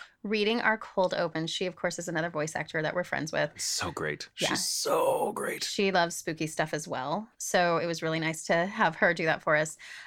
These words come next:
Speaker 1: Um, have to thank our listener, Matthew Voss, for giving us, well, we had the idea, but we hadn't done it. And, and by commenting, he pushed us into it. And I think he wanted her to read his story, but,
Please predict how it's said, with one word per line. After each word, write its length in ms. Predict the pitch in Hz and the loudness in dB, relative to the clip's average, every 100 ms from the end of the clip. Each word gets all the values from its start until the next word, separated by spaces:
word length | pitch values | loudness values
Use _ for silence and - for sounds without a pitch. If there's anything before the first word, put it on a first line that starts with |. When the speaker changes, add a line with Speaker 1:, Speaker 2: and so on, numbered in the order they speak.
| - | 0
Speaker 1:
Um, 140 | 180 | 2
have 160 | 190 240 | 4 2
to 80 | 277 | 4
thank 240 | 277 254 | 2 4
our 140 | 202 | 4
listener, 300 | 202 196 - 185 | 4 2 0 0
Matthew 260 | 170 165 | 0 0
Voss, 280 | 160 156 156 | -2 -2 -2
for 180 | - 170 | -4 -4
giving 280 | 160 156 151 | -2 -2 -2
us, 280 | 156 - - - - - - | -4 -10 -18 -20 -20 -6 4
well, 160 | 415 | 4
we 120 | 349 440 | 6 4
had 280 | - 415 453 | 6 6 6
the 120 | 427 415 | 6 6
idea, 260 | 381 359 359 | 4 2 2
but 100 | 269 | 2
we 80 | |
hadn't 200 | 269 254 208 | 4 4 6
done 160 | 180 | 6
it. 160 | 165 156 | 6 2
And, 400 | 175 170 170 160 | 0 -2 -4 -4
and 340 | 185 175 175 | -4 -4 -4
by 140 | 185 170 | 0 0
commenting, 500 | - 190 175 170 165 | 0 -2 0 -2 -4
he 120 | 156 | -6
pushed 300 | 156 165 - | -6 -6 -6
us 100 | - | -8
into 240 | 156 160 - | -6 -4 -2
it. 40 | |
And 100 | - | 2
I 80 | 196 | 2
think 200 | 196 294 | 4 2
he 100 | 339 | 4
wanted 260 | 262 233 202 | 4 4 4
her 120 | 202 | 2
to 60 | |
read 160 | 165 160 | 2 0
his 200 | 202 196 | -2 -4
story, 340 | - 185 170 160 - - - - | 0 2 2 -2 -14 -20 -4 6
but, 260 | 226 214 | 8 8